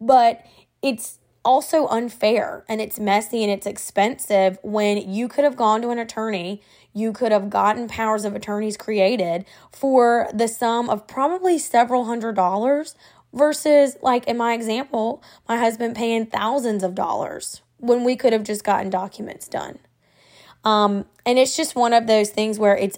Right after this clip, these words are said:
always gonna be better to plan, because if I got in this, in my example, if I was incapacitated and I had the proper documentation in place, my husband's just gonna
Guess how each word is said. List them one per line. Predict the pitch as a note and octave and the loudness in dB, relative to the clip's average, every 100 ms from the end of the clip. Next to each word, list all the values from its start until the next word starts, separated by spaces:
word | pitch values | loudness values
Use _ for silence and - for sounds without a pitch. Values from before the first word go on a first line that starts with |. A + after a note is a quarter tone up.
| - | 4
always | G#3 A3 A#3+ | 6 6 4
gonna | C4 B3 | 0 -2
be | B3+ | -2
better | G3+ G3 G3+ G#3 G#3 | 4 4 4 2 -2
to | - | -10
plan, | G#3 - A#3 G#3+ F#3 - - G#3 | -12 -4 -2 0 -4 -10 -16 -8
because | G#3 A3 G3+ | -4 -2 0
if | G#3 | 2
I | G#3 A#3+ | 2 2
got | B3 B3+ | 4 4
in | C4+ | 4
this, | C#4 D4 - | 0 -4 -4
in | A#3 | -2
my | A3 A3+ | 0 0
example, | A#3 A3 F#3 F#3 F#3+ - - - _ | 0 -2 0 0 0 -2 -18 -20 _
if | G#3+ G#3 | -2 2
I | G3+ G#3 | 2 2
was | A3+ | 0
incapacitated | A3+ A3+ C4 A#3+ F#3+ F#3+ F#3+ F3 F3 F3+ - | -2 -4 -4 -2 -4 -4 -6 -6 -4 -6 -6
and | G3+ | -4
I | G3 | -2
had | F#3+ G3+ G3+ | -2 -2 -2
the | G#3 | 0
proper | G#3+ G3+ A3 A3+ - | 2 0 0 -8 0
documentation | G#3 G3+ G#3 G#3 G3+ G#3 C4 | 0 2 -4 0 0 0 -4
in | C4 | 0
place, | C#4 D4+ - _ _ _ _ | 0 0 -4 _ _ _ _
my | - C4+ | -4 0
husband's | D4+ D#4+ D#4+ D4 | 0 -2 -6 -6
just | A#3+ - | -8 -4
gonna | B3 A3+ G#3 | -4 2 2